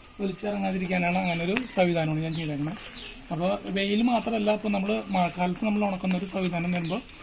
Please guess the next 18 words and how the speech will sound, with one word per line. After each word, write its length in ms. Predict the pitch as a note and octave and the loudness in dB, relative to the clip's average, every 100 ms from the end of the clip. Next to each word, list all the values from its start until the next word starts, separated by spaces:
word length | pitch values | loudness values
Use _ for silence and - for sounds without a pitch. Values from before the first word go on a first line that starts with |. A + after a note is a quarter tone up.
| - - | -16 -4
നമുക്ക് 280 | F3+ D#3+ G#3+ C4 - - - - | -2 -2 -4 -8 -14 -16 -14 -6
ഇത് 220 | E3+ G#3 C4+ - - - - - - - - - - - - - - - - - - | -2 -2 -2 -10 -16 -14 -12 -12 -12 -12 -12 -12 -12 -14 -16 -16 -14 -12 -12 -12 -4
ഒരു 100 | G#3 G#3 | -2 2
കുട 100 | A3+ | 4
പോലെ 360 | G#3 A3+ B3 A3+ | 6 6 4 4
നമ്മുടെ 260 | A3 G#3 G#3+ | 4 6 6
ആ 360 | G#3+ G3+ G#3 G3+ | 4 4 4 2
നമ്മള് 340 | F#3+ G3 G#3+ | 0 2 0
ഇട്ടിട്ടുള്ള 380 | G#3 F#3 F3+ F#3+ | -2 -6 -6 -2
അതിനെ 280 | G3 F#3 F#3+ | 0 2 2
നമ്മളെ 320 | G3+ F3+ F#3+ G#3 | 2 2 2 2
സംരക്ഷിക്കുന്നുള്ളതാണ് 800 | G3+ F3 D#3+ - E3 E3+ E3 C#3+ - - - - - F3 | 2 2 2 -2 -2 0 0 -2 -2 -6 -6 -14 -10 -4
ആ 280 | D#3+ E3+ G3 - | 0 0 0 -4
ഇതിന്റെ 220 | E3+ E3 | -4 -2
ഒരു, 60 | E3 | -2
ഇതിന്റെ 200 | D#3 D3+ | -2 -2
ഒരു 60 | |
കൺസെപ്റ്റ്. 460 | D#3 E3 - - - | -2 -4 -4 -10 -12